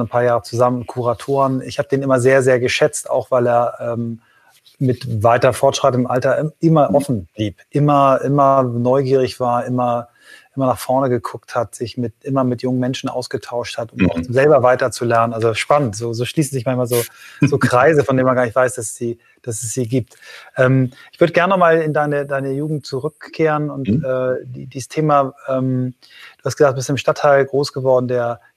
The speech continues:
Speaker 1: der wohlhabend ist. Und als du
Speaker 2: Mhm.
Speaker 1: davon erzählt hast, dass ihr da nicht euch voll integrieren konntet
Speaker 2: Mhm.
Speaker 1: und dann die
Speaker 2: Mhm.
Speaker 1: Geschichte mit der Musik kam, habe ich mich
Speaker 2: Mhm.
Speaker 1: an meinen, meinen Bruder erinnert. Äh,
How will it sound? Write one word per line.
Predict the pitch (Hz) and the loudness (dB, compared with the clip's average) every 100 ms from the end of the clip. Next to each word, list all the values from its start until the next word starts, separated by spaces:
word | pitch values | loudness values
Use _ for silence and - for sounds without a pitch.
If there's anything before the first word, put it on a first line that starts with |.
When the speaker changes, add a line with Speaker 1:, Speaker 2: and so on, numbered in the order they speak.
| - | -6
Speaker 1:
der | 120 | -4
wohlhabend | 117 165 147 156 151 147 | 2 2 2 2 2 0
ist. | 160 160 - | -4 -6 -6
Und | 139 127 | -8 -4
als | 135 - | -4 0
du | 143 139 | 0 0
Speaker 2:
Mhm. | |
Speaker 1:
davon | 131 123 139 | -2 -4 -4
erzählt | 131 - 160 160 | -4 -2 -2 0
hast, | 143 - - | 0 0 -2
dass | 135 - - | -4 -4 -4
ihr | 143 | 0
da | 131 127 | 2 2
nicht | 131 - - _ _ _ | 0 -4 -10 _ _ _
euch | 139 131 | 0 0
voll | - 156 151 | 0 0 2
integrieren | 147 - 139 143 156 160 | 0 -2 0 2 2 0
konntet | - 160 156 98 | -2 -4 0 0
Speaker 2:
Mhm. | |
Speaker 1:
und | 113 | 2
dann | 131 156 | 0 2
die | 165 | 2
Speaker 2:
Mhm. | |
Speaker 1:
Geschichte | 151 - 143 - | 2 0 0 2
mit | 135 131 | 2 2
der | 127 | 0
Musik | 127 165 | 0 -2
kam, | - 156 143 131 | 0 0 0 -2
habe | 131 | -2
ich | 123 | -2
mich | 139 98 | -2 -2
Speaker 2:
Mhm. | |
Speaker 1:
an | 131 123 | -2 0
meinen, | 123 123 123 - _ _ - - _ _ | 0 0 -2 -8 _ _ -20 -20 _ _
meinen | 123 123 120 120 | -2 0 0 -2
Bruder | 117 175 170 | 0 4 4
erinnert. | 156 147 156 165 175 135 | 4 2 2 0 0 0
Äh, | 139 131 | 0 0